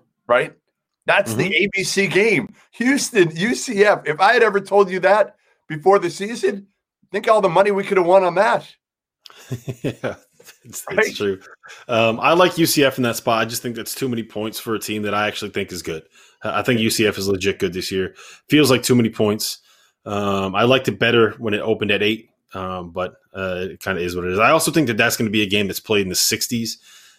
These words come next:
Speaker 1: might be.
Speaker 2: So,
Speaker 1: It might
Speaker 2: so
Speaker 1: be.
Speaker 2: I, I think the under is in play there.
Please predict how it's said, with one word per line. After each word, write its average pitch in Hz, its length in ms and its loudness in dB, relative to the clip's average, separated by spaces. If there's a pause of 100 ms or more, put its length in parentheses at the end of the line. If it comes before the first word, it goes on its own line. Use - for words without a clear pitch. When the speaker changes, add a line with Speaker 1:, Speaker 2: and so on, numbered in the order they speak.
(120)
Speaker 1:
might - 80 -20
be. - 60 -4
Speaker 2:
So, 101 680 2 (140)
Speaker 1:
It 185 100 -10
might 196 160 2
Speaker 2:
so 107 140 2
Speaker 1:
be. 110 180 2
Speaker 2:
I, - 380 -12
I - 20 -2
think 127 240 0
the 107 180 2
under 120 340 2
is 107 180 -2
in 101 100 -4
play 110 300 0
there. 131 280 -2